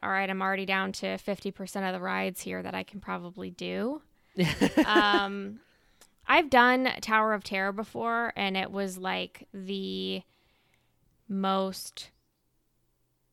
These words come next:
Speaker 1: terrifying experience of my life. <laughs> Like, it was just so
Speaker 2: I, I
Speaker 1: stressful.
Speaker 2: bet it's gonna be, I bet it's gonna be more like the, is it called the,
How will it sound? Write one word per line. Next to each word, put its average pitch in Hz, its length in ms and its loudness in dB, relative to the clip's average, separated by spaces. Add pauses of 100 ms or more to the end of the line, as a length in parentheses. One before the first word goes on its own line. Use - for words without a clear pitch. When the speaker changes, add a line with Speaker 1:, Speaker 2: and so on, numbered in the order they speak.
(560)
Speaker 1:
terrifying 185 580 -4
experience 170 480 -8
of - 100 -14
my - 120 -8
life. 247 340 -2
<laughs> 214 100 0
Like, - 160 0
it 311 140 8
was 285 260 8
just 214 580 4 (260)
so 208 760 6
Speaker 2:
I, 196 60 6
I 170 40 6
Speaker 1:
stressful. 180 320 8
Speaker 2:
bet 330 60 4
it's - 160 -4
gonna 151 320 4
be, 135 380 2 (100)
I 147 80 2
bet 196 160 6
it's 254 100 -2
gonna 233 180 2
be 170 100 4
more 131 220 4
like 123 260 2
the, 117 500 4 (460)
is 143 100 -6
it 208 60 -6
called 269 240 0
the, 220 200 -2